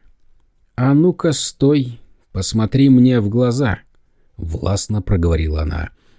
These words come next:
Рыжая певица мгновенно растеряла гонор и подчинилась. Буквально тут же за спиной прошелестел порыв ветра, и знакомый громогласный голос провозгласил:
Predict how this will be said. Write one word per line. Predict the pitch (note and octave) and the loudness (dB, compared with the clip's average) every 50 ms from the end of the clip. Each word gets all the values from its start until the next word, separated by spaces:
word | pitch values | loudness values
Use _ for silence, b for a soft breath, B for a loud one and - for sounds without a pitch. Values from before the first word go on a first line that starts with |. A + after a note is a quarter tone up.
| _ | _
Рыжая | - D#2+ E2+ F2 F2 D#2+ F2 D#2+ | -10 -6 -4 -4 -4 -2 -4 -4
певица | D2+ G#2 F2 E2+ G2 G#2 - - - G#2+ A2 | -4 -6 -6 -6 -6 -6 -8 -8 -8 -6 -6
мгновенно | A2 G2+ F2+ E2+ E2 D#2 D#2 D#2+ E2 E2 E2 D#2+ D#2+ D#2+ - - _ _ _ _ _ _ _ _ _ | -6 -6 -4 -4 -4 -4 -4 -4 -6 -6 -6 -8 -8 -8 -10 -14 _ _ _ _ _ _ _ _ _
растеряла | G2 F#2+ F#2+ - - - F#2 E2+ E2 D#2+ D#2+ D#2+ | -6 -6 -6 -6 -4 -4 -2 -2 0 -2 -2 -4
гонор | D#2+ G2 C3+ D3+ D3 D3+ D3 - - - | -4 -4 -2 -2 0 0 -2 -2 -4 -6
и | - F2+ G2 | -6 -6 -6
подчинилась. | - _ - F#2 F#2 - - - - E2 D#2 - G2+ - F#2 - - - - _ _ _ _ _ _ _ _ _ _ _ _ - | -6 _ -8 -8 -8 -8 -12 -12 -8 -8 -8 -8 -10 -14 -16 -16 -18 -20 -20 _ _ _ _ _ _ _ _ _ _ _ _ -6
Буквально | F2+ F2+ G2+ - D#3+ F3+ F#3 F3+ E3+ C#3+ | -2 -2 0 2 2 2 4 4 2 2
тут | - F3 F#3 F3+ D#3 | 0 0 -2 0 -2
же | D#3+ D#3+ | -2 -2
за | D3 C#3+ C3+ | 0 0 -2
спиной | A#2 - - G#2 G#2 A#2+ C3+ D3 D3+ D3 | -2 -2 -2 0 2 2 2 2 2 0
прошелестел | C#3 - B2 A#2+ - - G#2+ F#2+ F2+ - - - - A#2 B2 B2+ | 0 -2 -2 -4 -2 -2 -2 -2 -2 -4 -6 -6 -4 -4 -2 -4
порыв | - - F2+ F2 F#2 F2+ - - | -4 -4 -4 -2 -2 -4 -4 -4
ветра, | F#2 A2 B2 B2 - A#2 A2+ A#2 | -2 -2 -2 0 0 0 0 0
и | A#2+ | 0
знакомый | G#2 A2+ C3+ C3+ C3+ - D3 D3+ D3+ C#3+ C#3 C#3 B2+ | 0 0 0 -2 0 -2 -2 -2 0 0 0 0 0
громогласный | G2+ A2 G#2+ G2 G2 F#2 F2+ G#2 G2+ F#2+ - - F#2+ F#2 | 2 0 0 0 0 0 -2 -2 -2 -2 -2 -4 -4 -4
голос | F2 F#2 G2+ A2 A#2 A2+ G2+ - - - - - _ _ _ _ | -2 0 0 0 0 0 -2 -4 -6 -12 -16 -20 _ _ _ _
провозгласил: | _ G2 F#2 F#2 F2+ E2 E2 F2+ E2+ D#2+ - - D#2 D2 - - | _ -4 -2 -2 -2 -2 -4 -4 -6 -6 -8 -10 -12 -12 -14 -16